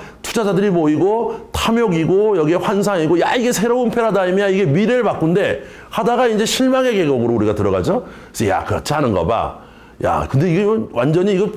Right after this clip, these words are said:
값이 막 떨어지는데? 야, 이거 팔아버려야 되겠는데?" 이렇게 해가지고 좌절까지 오는 붕괴 단계. 그런 다음에 정상화가 될 거다라는 이 비트코인의, 아, 모델이 있습니다.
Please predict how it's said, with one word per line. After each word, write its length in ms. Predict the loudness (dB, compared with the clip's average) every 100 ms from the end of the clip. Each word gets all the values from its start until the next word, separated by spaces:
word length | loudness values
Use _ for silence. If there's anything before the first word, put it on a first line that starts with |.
| -4
값이 300 | -4 0 0
막 160 | 0
떨어지는데? 680 | -2 0 0 2 2 0 -2 -10 -20 -4
야, 80 | 0
이거 100 | 0 -2 -4
팔아버려야 540 | -2 0 0 0 0
되겠는데?" 520 | 0 0 2 0 -2 -6 -20 -20 -6
이렇게 360 | 0 0 0 0
해가지고 280 | 0 -2
좌절까지 720 | -2 -2 0 0 0 0 0 2
오는 240 | 0 -2
붕괴 360 | -2 -2 0 0
단계. 440 | 0 0 -2 -6 -12 -18
그런 280 | -2 0 2
다음에 440 | 0 0 0 0 -2
정상화가 520 | -2 -2 0 0 0
될 200 | -2 -2
거다라는 640 | -2 0 0 0 0 -2 -4 -16 -18 -4
이 380 | -2 0 -2 -2
비트코인의, 840 | -4 -4 -4 -2 0 0 -2 -4 -10 -20 -14
아, 360 | -8 -6 -4 -4
모델이 380 | -2 0 0 0
있습니다. 480 | -2 -4 -6 -8